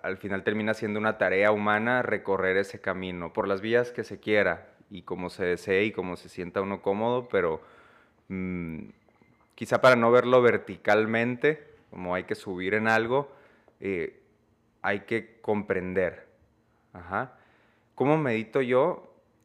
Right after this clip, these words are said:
Yo, yo he llegado a la conclusión, obviamente desde lecturas y desde prácticas,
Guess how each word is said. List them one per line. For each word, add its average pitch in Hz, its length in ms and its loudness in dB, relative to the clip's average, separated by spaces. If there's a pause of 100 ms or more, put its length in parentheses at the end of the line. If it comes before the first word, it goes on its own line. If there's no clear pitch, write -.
(800)
Yo, 127 220 -14
yo 123 100 0
he 127 40 6
llegado 160 240 4
a 165 40 2
la 143 140 0
conclusión, 117 840 -2 (400)
obviamente 110 580 2
desde 98 360 2
lecturas 101 640 2
y 92 100 -6
desde 85 300 -6
prácticas, 117 640 -2